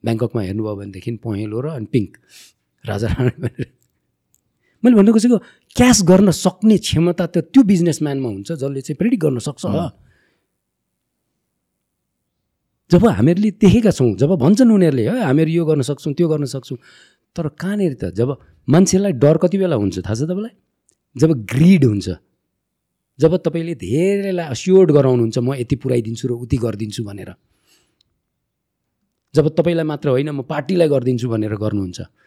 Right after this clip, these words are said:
Speaker 1: जब भित्र आउनुहुन्छ अनि माहौलले, एकजनाले रोक्छ, अर्कोले रोक्छ, अर्कोले रोक्छ, अनि कन्ट्रोभर्सी हुन्छ। मार्केट बाँडेर गर्दा पनि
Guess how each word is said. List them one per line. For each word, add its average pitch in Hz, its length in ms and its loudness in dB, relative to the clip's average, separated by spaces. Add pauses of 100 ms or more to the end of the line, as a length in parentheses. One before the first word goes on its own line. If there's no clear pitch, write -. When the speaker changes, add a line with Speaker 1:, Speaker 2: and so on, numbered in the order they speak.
(260)
Speaker 1:
जब 156 140 2
भित्र 117 280 0
आउनुहुन्छ 143 440 -4
अनि 143 300 -2
माहौलले, 117 540 0 (520)
एकजनाले 143 480 0
रोक्छ, 127 240 -2
अर्कोले 131 400 0
रोक्छ, 120 220 -4
अर्कोले 123 400 -6
रोक्छ, 113 220 -10
अनि 120 160 -6
कन्ट्रोभर्सी 107 460 -6
हुन्छ। 92 220 -12 (3000)
मार्केट 143 580 -4 (1600)
बाँडेर 175 600 0 (1080)
गर्दा 156 360 0
पनि 214 380 8